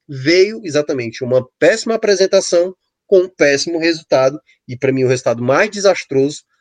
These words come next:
até então, porque era um jogo que, se até empatar, já seria pra-, praticamente considerado uma, algo danoso, né? Assim, não é danoso por conta do campeonato, o Fortaleza tá bem posicionado ainda, mas pelo contexto, o contexto do que é a partida,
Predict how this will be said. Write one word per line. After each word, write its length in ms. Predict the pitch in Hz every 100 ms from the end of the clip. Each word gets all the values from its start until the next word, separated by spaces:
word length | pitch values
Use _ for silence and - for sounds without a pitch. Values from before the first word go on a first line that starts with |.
| _
até 240 | 123 123 135
então, 400 | 127 123 135 156
porque 440 | - 123 131 123 117
era 180 | 120
um 60 | 127
jogo 300 | 123 123 113
que, 280 | - 123 110 _ _ _ -
se 160 | -
até 320 | 135 - 180
empatar, 460 | 240 233 180 143 123
já 100 | 131
seria 580 | - 139 131 123 113 123 _
pra-, 200 | - 123 - _ -
praticamente 520 | 131 127 - 127 123
considerado 560 | 127 - 123 120 113 - _ _ _
uma, 520 | 127 123 123 120 117 -
algo 500 | 123 127 120 120 120
danoso, 680 | 120 151 147 160 202 127 127
né? 100 | 139 -
Assim, 220 | 302 208
não 120 | 139 196
é 80 |
danoso 380 | 214 214 208 220
por 100 | 214
conta 220 | 214 208
do 80 | 202
campeonato, 580 | 214 202 202 185 185 _
o 60 | -
Fortaleza 260 | 160 156
tá 80 | 165
bem 120 | 156
posicionado 460 | 170 160 165 156 175
ainda, 280 | 156 113 - _ _ _ -
mas 280 | 117 123 - -
pelo 180 | 139 147
contexto, 800 | 156 131 135 143 185 - 101 - _ -
o 100 | 127
contexto 520 | 151 131 147 185 196
do 80 | 180
que 100 | 165
é 40 |
a 40 | 147
partida, 580 | 123 120 - 151 120